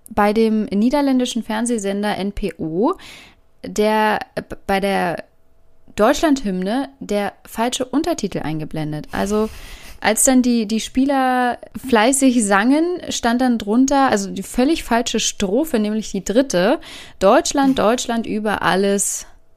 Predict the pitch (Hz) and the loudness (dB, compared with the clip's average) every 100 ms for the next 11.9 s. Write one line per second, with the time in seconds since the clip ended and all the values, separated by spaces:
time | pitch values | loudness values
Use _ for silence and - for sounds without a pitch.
0 | - 254 285 277 - 170 180 185 - 151 | 0 4 6 6 4 2 0 -2 -4 -8
1 | - 214 220 233 - 180 - - - - | -2 0 2 2 2 0 -8 -12 -18 -6
2 | 202 214 - 262 254 214 208 196 - 226 | 2 2 4 0 2 2 0 -2 -4 -4
3 | 226 220 214 - 208 208 208 - - 208 | -2 -2 -4 -4 0 0 0 -4 -6 -12
4 | 240 233 _ - - - - - - 247 | -14 -14 _ -20 -18 -18 -16 -10 2 4
5 | 320 339 311 208 233 262 302 339 480 - | 4 4 2 4 4 4 2 -4 -6 -14
6 | - - - - - - - 262 269 269 | -18 -18 -18 -18 -20 -8 2 6 8 6
7 | - 247 262 254 247 214 - 220 240 240 | 4 6 6 6 4 4 4 2 2 2
8 | 240 233 220 - 220 - 185 254 302 - | 0 0 0 0 0 -2 0 0 0 2
9 | 269 277 277 247 240 254 269 269 226 240 | 2 4 4 2 2 4 4 6 4 0
10 | - 302 247 165 180 196 196 196 - - | 0 2 2 2 2 2 2 0 -4 -2
11 | 202 202 202 202 196 202 196 208 214 | 2 4 4 4 4 6 6 4 2